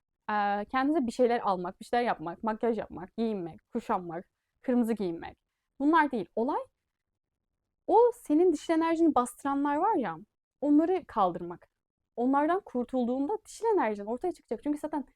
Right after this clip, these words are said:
senin içinde o yatıyor. Sen zaten onu yaşamak istiyorsun. Ama onu yaşamak isterken diyorsun ki,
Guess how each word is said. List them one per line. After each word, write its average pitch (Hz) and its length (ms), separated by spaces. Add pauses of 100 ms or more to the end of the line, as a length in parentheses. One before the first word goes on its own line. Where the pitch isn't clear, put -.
(300)
senin 247 180
içinde 247 340
o 214 100
yatıyor. 220 320
Sen 233 180
zaten 302 200
onu 254 180
yaşamak 185 340
istiyorsun. - 420
Ama 339 180
onu 330 120
yaşamak 320 340
isterken 311 420
diyorsun 311 260
ki, 214 180